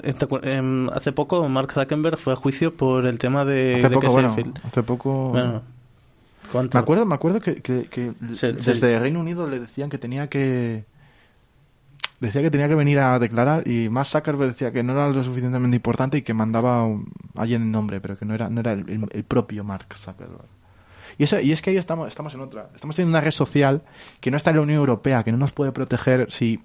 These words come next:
Speaker 2: pasa algo a, frente a la Unión Europea, frente a, al sistema de comercio. Porque es que las propias condiciones de Facebook te dice eso,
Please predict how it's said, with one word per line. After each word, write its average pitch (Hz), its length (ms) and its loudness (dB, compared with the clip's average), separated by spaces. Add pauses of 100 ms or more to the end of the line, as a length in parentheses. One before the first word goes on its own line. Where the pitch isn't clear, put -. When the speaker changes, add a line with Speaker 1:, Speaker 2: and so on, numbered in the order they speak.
(160)
Speaker 2:
pasa 123 300 0
algo 123 300 4 (280)
a, 110 160 -2
frente 120 180 -4
a 117 40 0
la 113 40 0
Unión 123 140 0
Europea, 131 440 0
frente 113 300 -12
a, 110 220 -6
al 110 80 -8
sistema 131 240 -6
de 139 60 -4
comercio. 143 360 -2 (240)
Porque 123 220 -4
es 156 80 -6
que - 160 -2
las 123 160 -2
propias 180 360 0
condiciones 160 500 -2
de 143 80 2
Facebook 147 360 0
te 123 80 0
dice 123 240 -2
eso, 113 240 -8